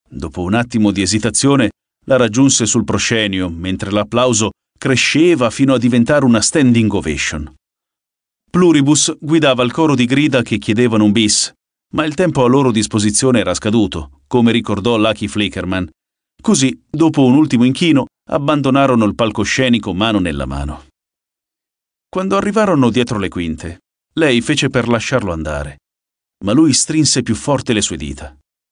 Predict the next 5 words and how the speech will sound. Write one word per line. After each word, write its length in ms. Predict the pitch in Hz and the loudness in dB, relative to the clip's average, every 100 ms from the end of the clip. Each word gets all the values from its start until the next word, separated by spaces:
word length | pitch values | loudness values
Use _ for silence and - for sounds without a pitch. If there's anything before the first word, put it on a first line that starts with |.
| _ _ | _ _
«Bene, 680 | 73 151 311 120 - - _ _ _ | -8 -2 0 -2 -6 -14 _ _ _
hai 160 | 95 98 | -6 -2
fatto 260 | 131 139 | -2 0
colpo. 540 | 123 220 190 - 85 - _ _ _ _ _ _ - | 2 2 2 -2 -10 -12 _ _ _ _ _ _ -2
Congratulazioni! 1120 | 196 240 220 220 214 - 269 175 85 92 | 2 2 2 0 0 0 2 0 -2 -6